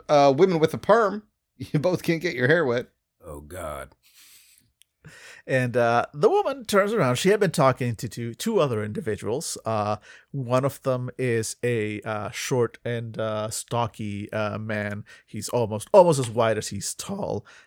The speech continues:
Speaker 3: uh, with his, uh, and, uh, yeah, you don't know his name yet. Um, but he, uh, is, uh, wearing, yeah, yeah, sort of average, uh, you know, riding clothes, uh, little bit, uh, uh, a little bit more leather than, than one would, uh, normally expect. Uh,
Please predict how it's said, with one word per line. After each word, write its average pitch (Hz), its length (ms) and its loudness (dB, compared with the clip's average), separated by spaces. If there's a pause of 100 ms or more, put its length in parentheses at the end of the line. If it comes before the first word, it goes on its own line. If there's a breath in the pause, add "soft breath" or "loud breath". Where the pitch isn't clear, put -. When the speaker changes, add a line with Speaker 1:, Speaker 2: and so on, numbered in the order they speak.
Speaker 3:
uh, 101 400 -2
with 110 280 -4
his, 104 240 -6
uh, 117 440 -6
and, 107 280 -4
uh, 107 180 -4
yeah, 151 100 0
you 131 140 0
don't 131 80 -2
know 113 100 -2
his - 180 -10
name - 180 -8
yet. - 180 -12 (320 soft breath)
Um, 107 440 -2
but 113 360 0
he, 123 440 -8
uh, 123 420 0 (100)
is, 135 480 0 (100)
uh, 143 120 -2 (200)
wearing, 170 580 -2 (120)
yeah, 180 180 -6
yeah, 240 160 -10
sort 135 200 0
of 131 120 -8 (100)
average, 113 560 -2
uh, 113 320 -2
you 110 100 -2
know, 107 60 -6
riding 110 420 -2
clothes, 110 540 -8
uh, 113 280 -8 (260 soft breath)
little 139 240 4
bit, 120 400 -2
uh, 113 520 -2 (500 soft breath)
uh, 107 200 -6
a 113 40 -6
little 147 180 4
bit 160 80 4
more 135 240 2
leather 113 380 0
than, 107 220 -8
than 110 140 -6
one 107 220 -8
would, 110 140 -4
uh, 110 240 -6
normally 117 460 -4
expect. - 600 -10
Uh, 104 220 -10